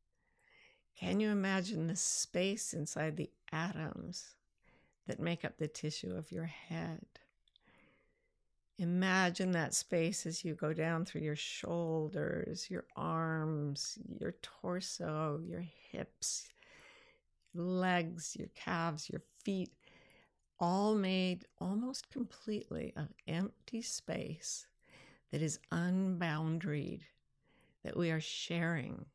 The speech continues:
We are sharing the space in which our bodies appear to exist right now. Can you imagine the space in which all of us are suspended?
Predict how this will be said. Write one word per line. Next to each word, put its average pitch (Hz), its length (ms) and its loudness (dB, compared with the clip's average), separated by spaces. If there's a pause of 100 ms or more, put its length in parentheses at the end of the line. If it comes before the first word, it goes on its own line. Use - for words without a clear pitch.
(100)
We 190 140 2
are 185 100 2
sharing 196 640 0
the 175 80 0
space - 560 -2
in 160 140 0
which - 200 -2
our 151 120 0
bodies 143 680 -2 (100)
appear 156 400 -4
to 151 180 -6
exist - 640 -6
right 156 280 -2
now. - 280 -8 (1080)
Can 196 460 2
you 202 120 2
imagine 165 880 -4 (1400)
the 160 80 -6
space - 920 -2 (400)
in 175 160 -2
which 156 200 -4 (100)
all 151 200 0
of 151 140 0
us - 240 -4
are 151 140 -4
suspended? - 800 -6